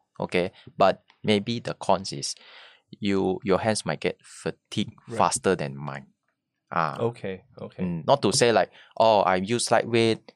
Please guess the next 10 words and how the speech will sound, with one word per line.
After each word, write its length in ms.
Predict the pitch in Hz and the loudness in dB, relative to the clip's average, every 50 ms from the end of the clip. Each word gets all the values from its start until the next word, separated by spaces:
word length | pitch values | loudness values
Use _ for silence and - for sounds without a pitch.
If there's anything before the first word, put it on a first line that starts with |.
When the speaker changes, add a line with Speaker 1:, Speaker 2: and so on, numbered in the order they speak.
| _ - | _ -2
Speaker 1:
I 240 | 90 87 85 82 - | 0 0 0 0 0
aim 200 | - 110 107 104 | 0 0 0 2
better 280 | 92 90 - - 107 101 | 0 0 2 2 2 4
than 220 | 92 85 78 80 | 2 2 -2 -2
you, 400 | 80 90 95 92 92 92 95 - - - | -4 -2 -2 -2 -2 -4 -6 -8 -4 -2
I, 280 | 87 87 85 85 80 - - 87 | 0 2 2 0 -2 -4 -6 -2
my 280 | 87 85 82 82 80 - - | -2 0 0 -2 -4 -4 -2
I 140 | - 92 92 | 0 0 0
Q, 440 | - - - 117 113 113 113 - - - | 0 0 2 4 4 4 2 2 0 2
I, 220 | - 95 92 92 | 4 6 6 6